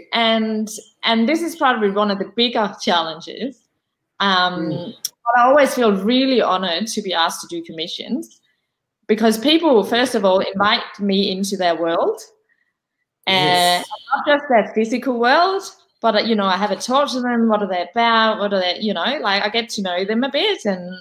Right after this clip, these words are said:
Speaker 1: and so, so they invite me into the world on, on, on,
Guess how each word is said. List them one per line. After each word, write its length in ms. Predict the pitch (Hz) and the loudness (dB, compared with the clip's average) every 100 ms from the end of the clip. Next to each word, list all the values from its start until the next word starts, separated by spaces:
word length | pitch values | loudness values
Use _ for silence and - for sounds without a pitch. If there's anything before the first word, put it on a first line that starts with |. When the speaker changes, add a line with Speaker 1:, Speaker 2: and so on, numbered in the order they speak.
| - | -8
Speaker 1:
and 380 | 180 180 180 190 - - | -6 -6 -10 -14 -18 -12
so, 540 | - 214 190 190 185 - _ _ _ _ _ _ _ _ _ | -2 2 4 4 2 -4 _ _ _ _ _ _ _ _ _
so 160 | - 240 240 247 | -2 2 4 4
they 160 | 247 269 | 4 4
invite 240 | 294 330 | 4 2
me 100 | 339 | 2
into 200 | 294 277 | 0 2
the 120 | 233 202 | 2 4
world 280 | 196 202 208 | 4 4 2
on, 220 | 185 175 | -2 -4
on, 260 | 180 180 - | -6 -8 -10
on, 280 | 175 175 | -10 -10